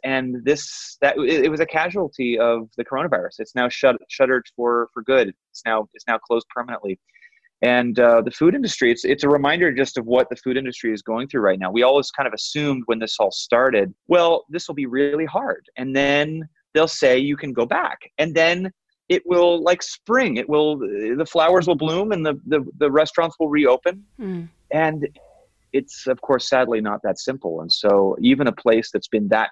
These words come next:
Speaker 1: famous, we have a, another diner. I, I love, I do love diners. I love a, it's one of the things I lo-, love about, uh, about New York. We have another diner called Nate and Al's that's been there for, God, sixty, seventy years. And they've got, you know, the, just the perfect kind of, you know,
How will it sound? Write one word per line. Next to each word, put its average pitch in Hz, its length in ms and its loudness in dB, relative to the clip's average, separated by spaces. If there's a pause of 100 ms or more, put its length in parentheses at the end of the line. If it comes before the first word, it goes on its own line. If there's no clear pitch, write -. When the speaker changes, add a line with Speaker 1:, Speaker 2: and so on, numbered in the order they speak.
Speaker 1:
famous, 123 480 0 (320)
we 131 120 2
have 131 120 2
a, 110 220 6
another 135 320 2
diner. 107 460 0 (100)
I, 107 100 0
I 104 140 0
love, 101 220 0 (280)
I 101 40 -14
do 110 100 -6
love 92 220 -4
diners. 87 360 -4
I 87 40 -6
love 87 180 -4
a, 82 80 -2 (260)
it's - 100 -18
one 113 80 0
of 101 80 -2
the 104 60 -8
things 87 80 -6
I 85 40 -4
lo-, - 140 -6
love 87 120 -2
about, 85 280 -2
uh, 82 80 -2
about - 240 -6
New 87 100 -6
York. 117 180 0 (180)
We 120 80 -10
have 110 60 -2
another 113 200 2
diner 107 240 0
called 98 220 -4
Nate 104 160 0
and 117 100 -2
Al's 139 340 0 (400)
that's 110 140 -4
been 117 180 -2
there 110 180 0
for, 98 540 2 (480)
God, - 80 -14 (220)
sixty, - 440 -8
seventy 95 460 0
years. 104 260 0 (440)
And 107 120 -2
they've 107 140 2
got, 110 220 0
you 135 40 4
know, 101 120 2
the, 107 80 0
just 117 220 -6
the - 60 -4
perfect - 500 -4
kind - 180 -2
of, 95 120 -2 (600)
you 110 180 -6
know, 92 180 0